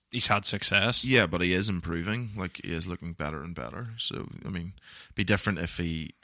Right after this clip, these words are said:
Speaker 2: was stagnant and just looked the same and, you know, was winning and
Speaker 1: That's true.
Speaker 2: losing. So
Speaker 1: That's true.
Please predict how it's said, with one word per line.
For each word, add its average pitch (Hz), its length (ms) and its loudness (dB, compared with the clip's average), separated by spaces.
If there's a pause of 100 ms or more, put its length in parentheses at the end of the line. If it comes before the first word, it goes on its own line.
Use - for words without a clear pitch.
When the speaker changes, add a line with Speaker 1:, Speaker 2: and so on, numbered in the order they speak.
(240)
Speaker 2:
was - 100 0
stagnant 95 720 2
and 82 340 -6
just - 220 0
looked 85 260 0
the 87 80 -2
same 87 460 4
and, 85 160 -2
you 85 80 0
know, 80 100 0
was 80 160 -4
winning 82 400 -4
and 82 180 -4
Speaker 1:
That's - 140 6
true. - 200 6
Speaker 2:
losing. 85 140 -2 (280)
So 73 260 -4 (160)
Speaker 1:
That's - 140 -2
true. - 220 2